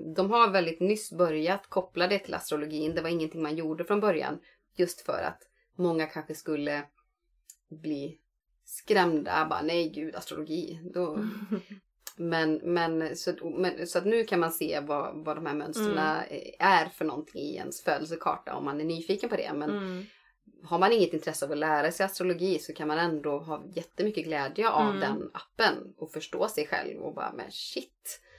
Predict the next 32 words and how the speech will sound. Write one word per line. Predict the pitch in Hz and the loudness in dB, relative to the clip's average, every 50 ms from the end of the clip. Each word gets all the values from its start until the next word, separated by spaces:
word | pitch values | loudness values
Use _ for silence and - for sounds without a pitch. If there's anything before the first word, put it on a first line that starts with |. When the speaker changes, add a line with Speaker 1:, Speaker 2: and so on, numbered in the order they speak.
| - | -18
Speaker 2:
Precis. | - 185 - - - 190 202 214 - - _ _ _ _ _ _ _ _ _ _ _ _ | -16 -16 -16 -14 -14 -14 -14 -16 -18 -20 _ _ _ _ _ _ _ _ _ _ _ _
Speaker 1:
hur | _ - 220 208 | _ -2 -2 0
kan | - 202 165 165 | 2 2 2 2
det | 175 | 0
här | 175 - | -2 -4
stämma | - - 202 180 165 165 202 | -2 -2 0 0 0 0 0
så | 208 240 | -2 -2
bra?" | 214 - | -4 -2
Speaker 2:
Mm. | - 208 208 196 185 180 180 175 - _ _ _ | -2 -2 -2 -2 -2 -4 -6 -8 -10 _ _ _
Speaker 1:
Mm. | 196 185 170 170 | -8 -6 0 2
Speaker 2:
Ja, | 214 | 4
men | 226 202 196 | 6 6 6
alltså | 214 208 - 202 | 6 4 2 0
det, | - - | 0 0
och | - 196 190 | 0 0 0
man | 190 185 185 | 0 0 0
får | - 220 | 4 4
ju | 208 196 | 4 4
dagliga | 185 - 190 175 170 180 185 196 180 165 | 4 2 2 2 2 0 0 0 0 0
notiser, | 165 170 - - 208 185 175 180 180 - - - - - - 180 - _ _ - - - _ _ _ _ | -2 -4 -6 -4 -4 -4 -4 -4 -6 -6 -4 -4 -4 -4 -6 -8 -12 _ _ -20 -20 -20 _ _ _ _
eh, | 294 - 175 170 170 170 165 - | -6 -6 -4 -4 -6 -6 -4 -2
där | - 165 | 0 0
det | 160 165 | 0 0
kan | - 175 165 165 | -2 -4 -4 -4
vara | 160 160 160 160 156 170 | -4 -4 -2 -2 -2 -2
världsliga | 175 - 185 170 165 165 170 165 - - 240 233 233 247 233 | 0 2 2 2 2 0 -2 -4 -2 0 0 2 2 2 2
uppdateringar, | 233 233 - - 226 - - 220 214 214 208 202 202 214 254 294 359 - _ - | 0 0 -4 -6 -6 -2 -2 -2 0 0 -2 0 0 0 0 0 -2 -6 _ -14
Speaker 1:
Mm. | 214 220 196 180 180 175 170 165 165 165 170 170 | -12 -8 -6 -6 -6 -6 -6 -4 -4 -4 -4 -6
Speaker 2:
eh, | 175 - _ _ _ _ _ _ _ _ | -8 -10 _ _ _ _ _ _ _ _
men | 185 185 - | -6 -2 0
också | - 190 190 - - - 190 185 175 | 0 -2 -2 -2 0 2 2 4 2
individuella, | - - 190 180 175 170 175 - 170 170 180 180 175 160 151 165 - | 2 0 -2 0 0 -2 0 2 2 2 2 2 2 2 2 2 0